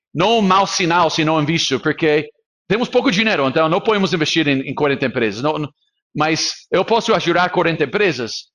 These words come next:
e escalar esse, esse give back. E, e eu tenho uma filosofia, Ralph, de dar primeiro.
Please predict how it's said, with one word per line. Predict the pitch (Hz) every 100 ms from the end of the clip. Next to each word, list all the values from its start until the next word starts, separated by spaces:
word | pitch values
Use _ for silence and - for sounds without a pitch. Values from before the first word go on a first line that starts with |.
| -
e |
escalar | 156 - 151 143 165 170
esse, | 160 180
esse | 147 - 147
give | 117 151 147
back. | 147 190 - - _ _ -
E, | 151
e | 151 147 143 143 - -
eu | 185
tenho | 208 226
uma | 233
filosofia, | 233 196 - 151 175 156
Ralph, | 165 165 180 175 - -
de | 127 151
dar | 120 160 175
primeiro. | 175 147 139 107